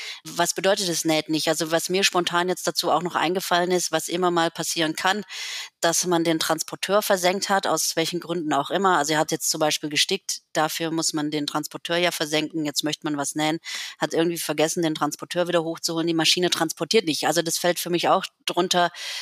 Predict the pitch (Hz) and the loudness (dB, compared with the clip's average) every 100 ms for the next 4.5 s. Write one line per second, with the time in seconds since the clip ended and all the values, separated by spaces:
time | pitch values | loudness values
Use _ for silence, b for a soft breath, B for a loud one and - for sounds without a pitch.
0 | B B 175 165 156 151 - 180 165 156 | B B -2 2 4 4 4 4 4 4
1 | 165 - 170 - - _ 156 160 156 151 | 4 0 -6 -4 -6 _ 2 4 4 2
2 | 147 151 156 160 - 156 - - - 147 | 0 0 -4 -2 -2 -4 -4 -8 -6 -8
3 | - - 160 156 - B B B B 151 | -8 -6 -2 -2 -4 B B B B 0
4 | 165 170 170 170 | 2 2 2 0